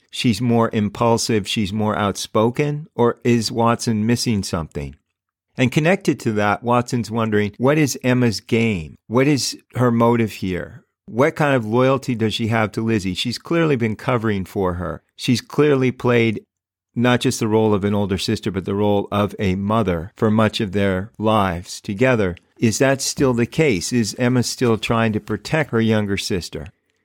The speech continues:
And all these thoughts are going through his mind while he's trying to concentrate on Emma's version.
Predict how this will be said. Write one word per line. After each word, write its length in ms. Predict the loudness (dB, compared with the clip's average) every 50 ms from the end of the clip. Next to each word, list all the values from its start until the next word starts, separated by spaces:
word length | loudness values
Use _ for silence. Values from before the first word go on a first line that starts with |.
| _ _ _ -2
And 100 | 2 2
all 160 | 4 4 4
these 240 | 4 2 2 0 2
thoughts 280 | 0 2 2 2 2 0
are 80 | 0
going 240 | 2 2 2 2 2
through 160 | 0 0 0
his 140 | 0 -2 -2
mind 440 | 0 0 2 2 2 2 2 0 0
while 220 | 0 0 2 2
he's 180 | 2 0 -2 -2
trying 260 | -2 -2 0 0 0 -2
to 80 | -2
concentrate 680 | -2 -2 -2 -2 -2 -4 -6 -6 -4 -2 0 0 0 0
on 240 | 0 -2 -4 -6 -6
Emma's 380 | -4 -4 -2 -2 -2 -2 -4
version. 500 | -4 -2 0 0 0 0 0 -4 -6 -8